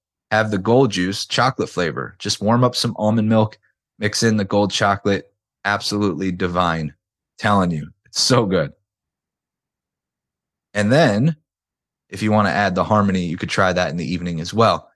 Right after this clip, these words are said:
Go to Organifi dot com slash pop fam. Get the Sunrise to Sunset kit if you want the absolute best deal, or you can kind of mix and match if you just want the green and the gold,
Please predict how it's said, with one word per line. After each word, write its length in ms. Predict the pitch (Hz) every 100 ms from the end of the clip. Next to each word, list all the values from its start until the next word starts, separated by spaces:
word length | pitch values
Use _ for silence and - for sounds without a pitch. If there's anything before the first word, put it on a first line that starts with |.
| _ _ _ _ _ _ _ -
Go 100 | 104
to 80 | 110
Organifi 680 | 107 98 107 120 123 117 120
dot 240 | 120 104
com 400 | - 98 85 92 _
slash 420 | - 95 92 -
pop 260 | - 101 -
fam. 320 | 95 82 78 _ _ _ _ _
Get 160 | 110 110
the 80 | -
Sunrise 520 | - 113 120 123 120
to 100 | 117
Sunset 600 | - 107 110 - - -
kit 280 | 123 120 -
if 160 | 101 110
you 80 | 104
want 220 | 110 -
the 140 | 101 107
absolute 520 | 107 - 104 98 -
best 320 | 95 - 82
deal, 480 | 113 113 87 123 - _ _ _ _ _ _ _ _
or 200 | 151 160
you 120 | 143
can 180 | 147 131
kind 200 | 135 123
of 60 | 113
mix 260 | 113 -
and 100 | 107
match 320 | 110 98 - 87
if 120 | 101
you 60 |
just 240 | 92 101 -
want 180 | 104 98
the 80 | 95
green 360 | 101 107 107
and 100 | 95
the 60 | 95
gold, 480 | 127 151 151 143